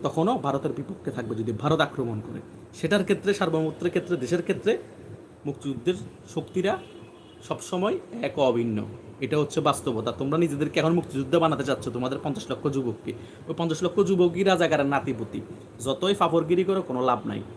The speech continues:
তোমাদের সেনাবাহিনীর প্রধান ওয়াকারুজ্জামান মনে করছো তোমাদের জামাতপন্থী, তোমাদের পন্থী।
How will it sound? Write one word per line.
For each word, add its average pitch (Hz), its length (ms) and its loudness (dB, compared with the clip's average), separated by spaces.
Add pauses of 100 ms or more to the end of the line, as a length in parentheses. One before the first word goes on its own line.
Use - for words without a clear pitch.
(200)
তোমাদের 151 280 -2
সেনাবাহিনীর 170 640 4
প্রধান 165 240 0
ওয়াকারুজ্জামান 160 520 2
মনে 160 160 2
করছো 139 240 -2
তোমাদের 139 360 -2
জামাতপন্থী, 131 640 -2
তোমাদের 127 380 -2
পন্থী। 110 320 -6